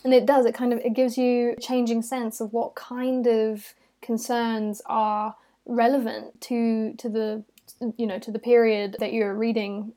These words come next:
around. And it made me think about what you said about communities that surround institutions like these prizes, um, and awards, and around the, um, you know, the communities that surround the Hugos and, um, the Arthur C Clarke, um, and the,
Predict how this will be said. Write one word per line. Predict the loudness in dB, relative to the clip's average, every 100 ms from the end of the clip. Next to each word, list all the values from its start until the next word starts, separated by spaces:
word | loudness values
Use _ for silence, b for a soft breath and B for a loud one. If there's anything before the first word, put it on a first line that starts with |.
| -12
around. | -2 2 2 0 -8 -12 -4
And | 0
it | 4
made | 4
me | 2
think | 0 0
about | 2 2 0 -2
what | -6 -6
you | -8
said | -2 -2
about | -2 -4 -4
communities | -2 0 2 0 -2 -2 -2 -4
that | -8
surround | -4 -4 -4 -6 -8
institutions | -8 -10 -12 -6 -6 -6 -12 -8
like | -8 -8
these | -10 -12
prizes, | 0 2 2 0 -6 -8 -8
um, | -8 -6
and | -6 -4
awards, | 0 0 -2 -6 -12 -10
and | -2 0
around | 2 0 0 -2 -2
the, | -2 -2 0 0 -2
um, | -2 -6 -2
you | -2
know, | 0
the | 0
communities | 0 2 0 -2
that | -6 -8
surround | -4 -4 -4 -8
the | -8
Hugos | -6 -2 -2 -2 -8 -8
and, | -10 -10
um, | -12 -12
the | -10
Arthur | -12 -10
C | -10
Clarke, | -10 -10 -6 -6 -8 -18 B B B -4
um, | -2 -2
and | 0 2
the, | 2